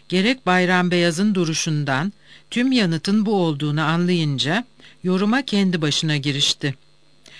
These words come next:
Hoca sözcüğün Yunanca olduğunu söylemekle içerdiği kavramın bize yabancı kaldığını mı, halk yönetimi anlamına gelir demekle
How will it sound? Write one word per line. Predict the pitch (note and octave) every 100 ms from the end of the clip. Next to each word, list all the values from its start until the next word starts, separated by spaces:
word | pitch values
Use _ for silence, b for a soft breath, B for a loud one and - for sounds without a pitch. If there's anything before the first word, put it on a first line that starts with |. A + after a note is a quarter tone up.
| B
Hoca | G3+ G#3+ F3 A#3+
sözcüğün | B3+ G3 F#3 D#3 G3+ G#3+
Yunanca | G3+ F3+ G3 G#3 F#3+
olduğunu | E3 D#3 D#3+ E3
söylemekle | D#3+ E3+ E3+ F3+ F#3+ F#3 D3 G3+
içerdiği | E3+ - F#3 F3 D#3 F#3+
kavramın | G3 F3 D#3 D3+ D3+ D3+ A3+ B3+ B -
bize | D#3 D3+
yabancı | A3+ F#3+ E3+ F3+ F#3 F#3
kaldığını | - F#3+ E3 D#3 D#3+ E3+ F#3
mı, | D#3 C#3 A3+ - _ - B B B
halk | - F#3 B3+ -
yönetimi | G#3 F3+ - F3
anlamına | D#3+ E3+ E3 E3 E3
gelir | E3 D#3+ E3
demekle | E3 F3+ F3+ - C#3+ D3